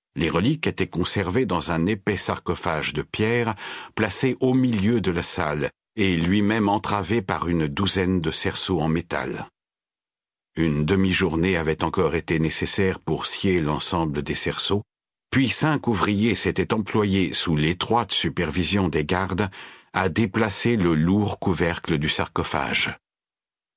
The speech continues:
Celui-ci, une fois ouvert, le regard des témoins de la scène ne fut pas happé par les trésors renfermés ici depuis un millénaire, mais plutôt par une grappe de raisins encore frais qui reposait à leur sommet.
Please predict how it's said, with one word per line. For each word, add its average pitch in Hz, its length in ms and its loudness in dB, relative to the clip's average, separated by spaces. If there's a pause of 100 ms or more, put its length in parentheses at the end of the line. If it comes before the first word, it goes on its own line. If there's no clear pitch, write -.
(360)
Celui-ci, 101 580 0
une 92 260 2
fois 110 240 0
ouvert, 87 560 0 (420)
le 95 160 2
regard 95 400 0
des 78 140 0
témoins 92 360 2
de 78 120 -4
la 78 100 0
scène 95 420 0
ne 92 160 4
fut 95 200 -2
pas 101 180 -2
happé 101 400 0
par 78 240 -2
les 80 120 0
trésors 82 440 2
renfermés 82 840 0
ici 85 480 -2
depuis 80 340 -2
un 78 80 0
millénaire, 85 800 2 (580)
mais 90 100 -2
plutôt 127 340 0
par 92 300 -2
une 82 220 2
grappe 113 440 -2 (100)
de 82 100 2
raisins 92 640 0
encore 95 440 0
frais 104 320 0
qui - 200 -2
reposait 92 680 0
à 80 40 -2
leur 90 220 -4
sommet. 78 640 -2